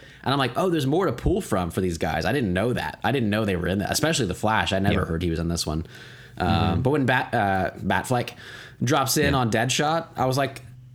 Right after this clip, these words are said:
Speaker 1: "Ben Affleck and, and Will Smith were in a scene together? I didn't even know that until five years later."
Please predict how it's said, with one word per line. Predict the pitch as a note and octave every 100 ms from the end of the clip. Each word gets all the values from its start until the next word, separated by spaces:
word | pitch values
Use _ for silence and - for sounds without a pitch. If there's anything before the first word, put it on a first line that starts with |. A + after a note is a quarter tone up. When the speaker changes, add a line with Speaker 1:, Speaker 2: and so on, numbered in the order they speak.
| -
Speaker 1:
"Ben | A2 D#3+ G3+
Affleck | A3+ G#3+ G#3+ F3
and, | E3 C#3 -
and | C3 E3 C3+
Will | D3
Smith | F3+ D3 F#3
were | D#3+ D3+
in | D#3
a | D#3+
scene | - B2+ F3+
together? | G3 G3+ G#3 G#3
I | F3
didn't | A#3 G#3+
even | G#3 F#3
know | D3+ A3
that | F#3+ B2+
until | C3+ C3 E3 D3
five | B2 C#3+ F#3 G3
years | F#3+ F#3+ E3+
later." | F#3+ E3 G#2+ A#2